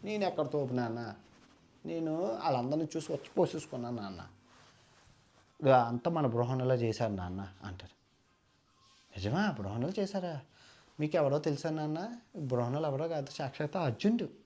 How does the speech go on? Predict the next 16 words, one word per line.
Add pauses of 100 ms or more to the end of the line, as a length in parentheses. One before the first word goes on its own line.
(120)
అంటారు.
అంటే
అర్జునుడు
అయిపోతాడు. (540)
"నీ
పక్కన
ఇన్నాళ్ళును (120)
చదరంగం
ఆడాడు,
ఎవరో
తెలుసా
నాన్న?
ఆయన
ఎవరో
కాదు,
మన,